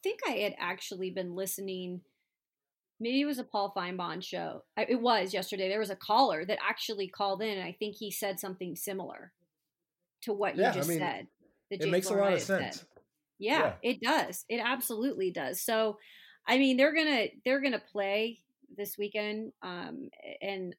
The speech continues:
Speaker 1: I don't know what to really expect out of this team moving forward.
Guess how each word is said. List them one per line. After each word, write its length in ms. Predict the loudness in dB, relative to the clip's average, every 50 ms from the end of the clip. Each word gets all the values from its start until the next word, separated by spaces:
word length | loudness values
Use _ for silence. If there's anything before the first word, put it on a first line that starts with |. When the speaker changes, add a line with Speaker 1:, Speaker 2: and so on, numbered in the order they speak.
| -6
Speaker 1:
I 120 | -4 -2 0
don't 140 | 0 0 -2
know 140 | -2 -4 -2
what 220 | -2 -4 -4 -6 -4
to 240 | -4 -4 -4 -4 -6 -10 -16 _ -8
really 280 | -6 -4 -2 -2 -2 -4
expect 440 | -6 -8 -8 -8 -8 -8 -8 -6 -6
out 140 | -4 -4 -4
of 100 | -4 -4
this 180 | -6 -6 -6 -8
team 320 | -10 -8 -8 -6 -6 -4
moving 320 | -6 -6 -6 -6 -6 -8 -6
forward. 520 | -6 -4 -4 -2 -2 0 0 -2 -2 -4